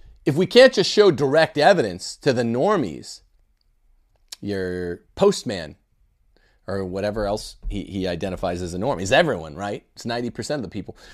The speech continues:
Well, then everything's just a big waste of time, everything we've done." And he says, "No, we have to think. We have to think now. There has to be a way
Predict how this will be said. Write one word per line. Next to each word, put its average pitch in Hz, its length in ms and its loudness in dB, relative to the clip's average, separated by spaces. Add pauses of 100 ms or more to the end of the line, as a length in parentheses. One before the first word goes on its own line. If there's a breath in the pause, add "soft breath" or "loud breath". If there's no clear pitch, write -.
Well, 165 100 6
then 190 160 8
everything's 190 380 6
just 165 200 -2
a 160 40 0
big 151 160 4
waste 139 300 2
of 101 80 -10
time, 175 320 -2
everything 123 320 0
we've 107 160 0
done." 139 340 -6 (100)
And 113 100 -6
he 117 60 -2
says, - 320 -4
"No, 120 480 -8
we 92 160 -4
have - 300 -4
to - 100 -10
think. - 520 -6 (160)
We 98 100 -8
have 98 100 -8
to 104 100 -12
think 147 300 -6
now. 73 200 -12
There 85 120 -6
has 117 220 -4
to 120 60 -8
be 104 160 -2
a 95 60 -2
way 85 320 -6